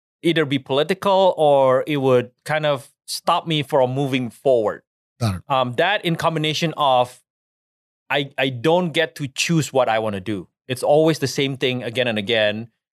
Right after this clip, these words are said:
Speaker 1: And if you do a good job, you get rewarded. If you don't go-, do such a good job, you rewarded less.
Speaker 2: So basically, like, uh, I guess a s-, easy way of putting it is maybe a glass ceiling and somebody else
Speaker 1: Yeah.
Speaker 2: controlled your destiny.
Speaker 1: Right,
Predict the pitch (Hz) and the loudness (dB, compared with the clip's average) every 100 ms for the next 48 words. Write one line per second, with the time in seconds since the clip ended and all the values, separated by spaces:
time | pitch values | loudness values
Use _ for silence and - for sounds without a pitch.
0 | _ _ - 131 127 123 135 143 123 120 | _ _ -2 0 0 -2 0 2 2 0
1 | 127 - 120 120 120 120 110 107 123 151 | -2 2 2 2 0 -4 -2 -2 2 2
2 | 151 143 139 - 113 120 135 135 123 131 | 2 0 -2 -6 -10 -2 0 0 -4 -8
3 | 131 131 123 120 - _ _ - - - | -4 -2 -2 -4 -8 _ _ -16 -10 -4
4 | 185 180 151 135 147 135 131 123 117 123 | -2 -2 -2 2 2 2 -2 -4 0 0
5 | 117 123 117 113 113 107 - - - - | 2 2 0 -2 -2 -4 -4 -16 -16 -4
6 | 208 196 196 214 190 170 160 156 131 156 | 0 0 0 0 2 2 0 -2 -4 0
7 | 147 143 156 160 156 - 156 127 - - | 0 0 -2 -2 -4 -4 -6 -6 -8 -2
8 | 170 151 151 139 135 139 135 127 131 131 | 0 2 2 2 0 -2 0 -2 -2 0
9 | 123 110 - _ _ _ 156 147 143 131 | 0 -2 -6 _ _ _ -6 -2 0 -2
10 | 123 139 135 - - 139 151 156 151 139 | -2 -2 -2 -4 -2 2 2 2 0 0
11 | 180 175 160 147 143 135 113 131 139 120 | 0 2 2 2 2 2 0 0 0 -2
12 | 113 113 107 110 87 _ _ 220 277 170 | -2 -2 -4 -10 -16 _ _ -2 0 0